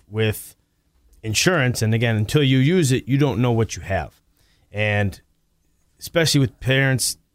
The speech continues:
you know, kicking their kids off and making them get their own policies at a certain age,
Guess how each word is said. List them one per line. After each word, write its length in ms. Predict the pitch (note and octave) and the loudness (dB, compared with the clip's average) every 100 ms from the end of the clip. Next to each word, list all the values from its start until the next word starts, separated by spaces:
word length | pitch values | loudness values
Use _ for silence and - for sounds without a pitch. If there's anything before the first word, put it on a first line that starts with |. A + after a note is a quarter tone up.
| _ | _
you 80 | G#2+ | -6
know, 180 | F#2+ - | -6 -4
kicking 260 | D3+ C#3+ B2+ | -6 -4 -4
their 100 | A2+ | -4
kids 220 | B2+ A#2 | -4 -2
off 220 | A#2 - | -2 -2
and 260 | G2+ G#2+ E2+ A2+ | -4 -4 -4 -4
making 260 | A#2 A2 | -4 0
them 120 | A2 | -2
get 120 | A2 G2+ | -2 -4
their 140 | G2+ | -4
own 100 | G#2 | -6
policies 600 | - F3+ F3 C#3 B2 G#2+ | -2 0 0 0 -2 -2
at 140 | A2 | 0
a 60 | G2+ | -2
certain 320 | - A2 G#2+ | -4 -4 -2
age, 360 | F3 C3+ A2+ | 0 0 -2